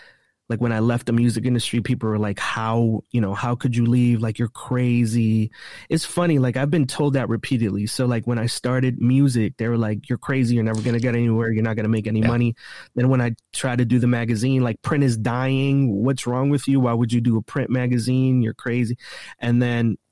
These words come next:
Speaker 1: I gained success. And then when I was leaving it, they're like, "You're crazy. Why are you
Speaker 2: Right,
Speaker 1: leaving
Speaker 2: right.
Speaker 1: it?" It's like the same people who told me,
Speaker 2: <laughs>
Speaker 1: "You're crazy for doing it. Like, you're crazy for leaving it."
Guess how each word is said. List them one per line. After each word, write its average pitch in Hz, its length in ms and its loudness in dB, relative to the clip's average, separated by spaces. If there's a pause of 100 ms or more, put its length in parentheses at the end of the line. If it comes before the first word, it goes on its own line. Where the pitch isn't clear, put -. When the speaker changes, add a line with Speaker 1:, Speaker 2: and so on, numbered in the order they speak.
(240)
Speaker 1:
I 123 200 -2 (300)
gained 143 360 0
success. 139 600 -4
And 123 120 0
then 123 160 2
when 117 120 0
I 113 60 -2
was 110 180 -2
leaving 139 320 2
it, 110 100 -4
they're 120 120 -4
like, 139 160 0
"You're 190 80 2
crazy. 220 480 2
Why 151 200 2
are - 80 2
you - 40 6
Speaker 2:
Right, 107 160 8
Speaker 1:
leaving 240 140 4
Speaker 2:
right. 104 140 6
Speaker 1:
it?" 120 60 0
It's 120 140 -2
like 131 140 -2
the 120 80 -8
same 160 280 0
people 156 320 0
who 131 120 6
told 165 320 2
me, 131 100 2
Speaker 2:
<laughs> - 320 -12
Speaker 1:
"You're 135 120 0
crazy 151 400 0
for 165 120 -2
doing 175 300 4
it. 139 120 0
Like, 135 160 -2
you're 147 140 -2
crazy 165 400 -2
for 143 160 -4
leaving 151 380 2
it." 123 80 -4